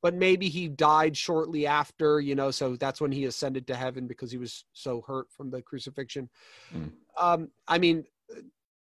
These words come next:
Speaker 1: to, to suggest something like this would suggest that we know very little, would, it could only be made by someone who knows very little about Roman crucifixion.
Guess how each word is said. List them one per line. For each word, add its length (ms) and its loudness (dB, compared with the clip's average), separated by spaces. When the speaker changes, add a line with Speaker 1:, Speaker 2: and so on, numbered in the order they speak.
Speaker 1:
to, 160 2
to 180 -12
suggest 380 0
something 240 2
like 200 2
this 220 4
would 140 -8
suggest 340 0
that 140 -2
we 120 -4
know 200 4
very 240 0
little, 320 -2
would, 200 -2
it 240 -6
could 160 0
only 160 4
be 120 0
made 200 4
by 100 4
someone 260 0
who 120 -2
knows 220 0
very 180 -2
little 220 -2
about 260 -2
Roman 300 -2
crucifixion. 720 -10